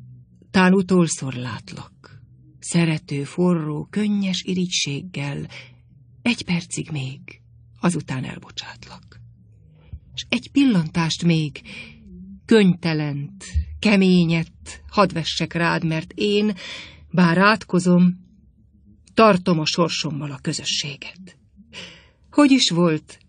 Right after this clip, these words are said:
hogy mi tudtunk együtt menni egykor, soká, kar-karban, önfeledten?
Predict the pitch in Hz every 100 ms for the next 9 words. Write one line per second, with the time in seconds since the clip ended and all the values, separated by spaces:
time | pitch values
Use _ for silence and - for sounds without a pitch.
0 | - - - 240 214 254 254 233 - 180
1 | - 233 185 180 185 196 180 175 175 180
2 | - 180 147 - - 226 - 165 165 233
3 | 208 185 196 196 185 180 196 185 190 180
4 | 180 - 165 147